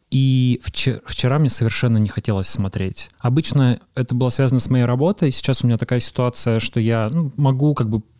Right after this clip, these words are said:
принцип-, в принципе, тоже посмотреть отрывки. Самое важное — прочитать потом, не смотреть обязательно весь эфир. И я подумал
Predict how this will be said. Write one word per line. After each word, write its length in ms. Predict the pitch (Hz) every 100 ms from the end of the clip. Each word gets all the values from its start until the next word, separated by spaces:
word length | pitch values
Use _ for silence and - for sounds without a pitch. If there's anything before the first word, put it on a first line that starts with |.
| -
принцип-, 400 | 120 139 - 117
в 80 | -
принципе, 460 | 135 127 - 117 - -
тоже 160 | 123 107
посмотреть 520 | - 123 120 139 127
отрывки. 360 | 120 151 -
Самое 300 | - 127 120
важное — 280 | 120 123 113
прочитать 420 | 104 - - 120 -
потом, 340 | 127 113 110 -
не 120 | 139
смотреть 420 | 127 123 131 123
обязательно 360 | 117 117 120 120
весь 200 | 113 -
эфир. 380 | 123 196 220 - -
И 80 |
я 140 | 127 156
подумал 760 | 160 139 180 220 202 185 175